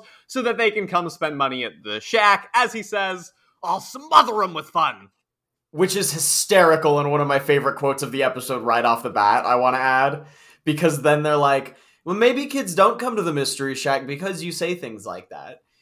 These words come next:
Speaker 2: And that was just a hilariously delivered retort. Um, but I'd also like to <laughs> point out,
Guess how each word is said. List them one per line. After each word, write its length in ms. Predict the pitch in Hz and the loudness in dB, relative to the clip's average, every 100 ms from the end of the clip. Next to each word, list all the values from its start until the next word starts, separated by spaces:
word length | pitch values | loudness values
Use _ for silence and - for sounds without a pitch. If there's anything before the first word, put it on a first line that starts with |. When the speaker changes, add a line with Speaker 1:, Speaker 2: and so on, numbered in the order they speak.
| _ _ - | _ _ -2
Speaker 2:
And 160 | 185 190 | 0 6
that 160 | 214 | 6
was 200 | 226 - | 6 4
just 280 | 180 160 - | -4 -6 -6
a 100 | 170 | -6
hilariously 800 | 151 165 147 143 143 147 147 147 | -2 -2 0 0 0 -2 -2 -6
delivered 420 | 143 131 127 131 | -6 -6 -6 -6
retort. 540 | 120 120 - 117 131 - _ _ - | -6 -8 -6 -4 -4 -8 _ _ -4
Um, 420 | 151 151 139 - - | 2 2 0 -10 -4
but 100 | 160 | 4
I'd 120 | 185 | 6
also 240 | 190 190 202 | 6 4 4
like 200 | 185 185 | 2 2
to 140 | - | -8
<laughs> 40 | 143 | -10
point 360 | - 160 156 | -4 -2 -2
out, 320 | 139 151 151 | -2 -2 -4